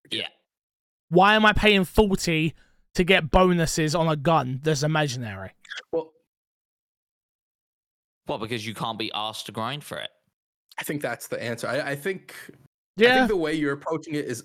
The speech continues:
Speaker 3: unfair,
Speaker 2: I
Speaker 3: because then you could always,
Speaker 2: I never,
Speaker 3: if
Speaker 2: I
Speaker 3: the
Speaker 2: never
Speaker 3: game is
Speaker 2: claimed to be
Speaker 3: sixty.
Speaker 2: fair.
Speaker 3: <laughs> No. <laughs> True.
Speaker 1: Fair.
Speaker 3: No matter what the price is, you could ask, you could essentially say, like,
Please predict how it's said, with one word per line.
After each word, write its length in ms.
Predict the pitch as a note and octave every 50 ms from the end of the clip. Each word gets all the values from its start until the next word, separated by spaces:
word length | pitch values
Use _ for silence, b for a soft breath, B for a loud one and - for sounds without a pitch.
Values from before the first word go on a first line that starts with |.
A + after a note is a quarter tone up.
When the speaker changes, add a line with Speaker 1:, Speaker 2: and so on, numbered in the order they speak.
| _ -
Speaker 3:
unfair, 760 | A#2+ B2 B2 A#2+ - - - - A#2+ A2+ A#2+ D3 E3 E3+ - _ _ _ _ _ _ _ _ _ _ _ _ _ _ _ -
Speaker 2:
I 80 | - -
Speaker 3:
because 260 | - C3+ C#3 C3+ -
then 260 | D3+ C#3 C#3 C#3+ C#3 -
you 120 | C#3 D3
could 160 | C#3+ F3+ -
always, 640 | - C3 C3+ C3+ C3+ C3+ C3 B2+ - - - - - - -
Speaker 2:
I 40 | A3
never, 160 | A#3+ G3 E3+
Speaker 3:
if 40 | D#3+ -
Speaker 2:
I 40 | G#3+
Speaker 3:
the 20 |
Speaker 2:
never 160 | A#3 G3 D#3 -
Speaker 3:
game 60 | C#3
is 40 | -
Speaker 2:
claimed 200 | F#3 E3+ - -
to 60 | F3 D#3+
be 100 | D#3+ D3
Speaker 3:
sixty. 100 | A2+ C#3
Speaker 2:
fair. 240 | E3+ G#3 D4+ E4+ -
Speaker 3:
<laughs> 40 | - - - - - - - _ -
No. 340 | D#3+ - - A#3 G3 E3+
<laughs> 920 | - A#3 A3+ F#3 - A#3+ B3 A3 - - - - - _ - - - - -
True. 180 | - - - -
Speaker 1:
Fair. 160 | E2+ D#3+ C#3+ - _ B B B B B
Speaker 3:
No 120 | B C#3+ D3+
matter 180 | E3 D#3+ D#3+ D#3+
what 220 | D3+ D#3+ D#3 D3+
the 80 | - D3
price 300 | - D#3 C#3 C#3 - C3
is, 180 | A#2+ A#2 A#2
you 80 | B2 A#2+
could 140 | - D3 -
ask, 340 | A#2+ A#2+ A#2 A#2 - - - -
you 140 | C3 B2+ B2+
could 140 | - B2 - - _ _ -
essentially 380 | E3+ - - - - - - A#2+
say, 160 | - - G#2
like, 220 | G2 D#2 - -